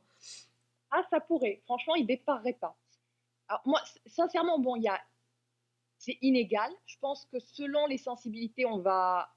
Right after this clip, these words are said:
adorer certains épisodes et en trouver d'autres peut-être moins intéressants.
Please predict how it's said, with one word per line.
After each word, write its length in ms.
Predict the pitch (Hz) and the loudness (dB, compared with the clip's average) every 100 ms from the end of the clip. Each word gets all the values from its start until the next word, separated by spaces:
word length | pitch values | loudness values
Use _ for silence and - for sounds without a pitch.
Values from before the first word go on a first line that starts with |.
| - | -2
adorer 480 | 240 220 240 240 262 | 0 2 2 2 -4
certains 340 | 226 - 208 | -6 -8 -6
épisodes 460 | 196 - 196 226 185 | -6 -6 -4 -4 -2
et 40 | |
en 80 | 165 | -6
trouver 280 | - 185 196 | -6 -4 0
d'autres 360 | 202 208 - | -2 -4 -4
peut-être 280 | 180 190 180 | -4 -4 -2
moins 220 | 208 233 | 0 2
intéressants. 560 | 208 202 180 - 233 - | 2 0 -2 -2 -4 -4